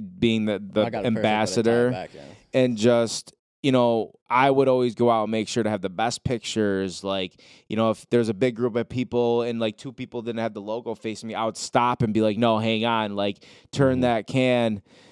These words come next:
Speaker 1: You know,
Speaker 3: Good.
Speaker 1: t-, you guys gotta stop, turn that can, can, or make the picture look symmet-, uh, like, even or symmetrical. Like, if, like,
Speaker 3: Yeah.
Speaker 1: color coordinate the picture. And it's just, like, those little things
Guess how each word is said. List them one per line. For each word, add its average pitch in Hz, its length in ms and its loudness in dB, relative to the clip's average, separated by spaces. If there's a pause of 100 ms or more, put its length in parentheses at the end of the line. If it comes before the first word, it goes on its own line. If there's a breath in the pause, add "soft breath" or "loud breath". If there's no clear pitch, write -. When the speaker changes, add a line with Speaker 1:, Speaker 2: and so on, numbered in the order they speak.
(200 soft breath)
Speaker 1:
You - 200 2
know, 147 100 4
Speaker 3:
Good. 139 120 -6
Speaker 1:
t-, 156 140 -6
you 135 60 0
guys 131 180 0
gotta 120 160 0
stop, 127 280 0
turn 123 160 0
that 117 160 0
can, 131 500 0 (240)
can, 131 300 -4
or 117 100 -2
make 117 280 -4
the 120 100 -2
picture 120 340 -2
look 117 160 -2
symmet-, 113 300 -6 (100)
uh, 113 220 0 (100)
like, 104 320 -2
even 147 500 -2
or 113 100 -4
symmetrical. 131 840 -4
Like, 113 160 -6
if, 104 240 -8
like, 110 200 -10
Speaker 3:
Yeah. 151 360 0
Speaker 1:
color 147 200 0
coordinate 151 520 0
the 139 80 -2
picture. 160 540 0
And 151 260 -4
it's 151 120 -6
just, 160 140 -10
like, 147 200 -2
those 165 260 4
little 160 240 0
things 156 680 -4